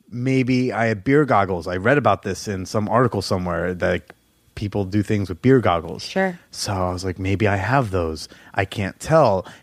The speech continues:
Speaker 1: And instead of just focusing on, like, "I wanna make out with this person, who gives a shit?" I was like, "Well, what if other peop-, what if I have beer goggles and, like, all the other
Speaker 2: And you
Speaker 1: people
Speaker 2: can't actually,
Speaker 1: think
Speaker 2: yeah.
Speaker 1: I'm, I'm making out with someone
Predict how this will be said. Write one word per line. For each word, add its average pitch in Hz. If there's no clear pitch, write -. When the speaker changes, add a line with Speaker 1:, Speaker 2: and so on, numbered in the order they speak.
Speaker 1:
And 98
instead 101
of 123
just 120
focusing 120
on, 113
like, 110
"I 123
wanna 127
make 123
out 117
with 107
this 110
person, 113
who 101
gives 131
a 113
shit?" 110
I -
was 120
like, 135
"Well, 139
what 156
if 156
other 202
peop-, 147
what 147
if 160
I 147
have 135
beer 165
goggles 131
and, 131
like, 127
all 156
the 151
other 143
Speaker 2:
And -
you 214
Speaker 1:
people 180
Speaker 2:
can't 202
actually, 185
Speaker 1:
think -
Speaker 2:
yeah. 160
Speaker 1:
I'm, 147
I'm 139
making 156
out 175
with 190
someone 156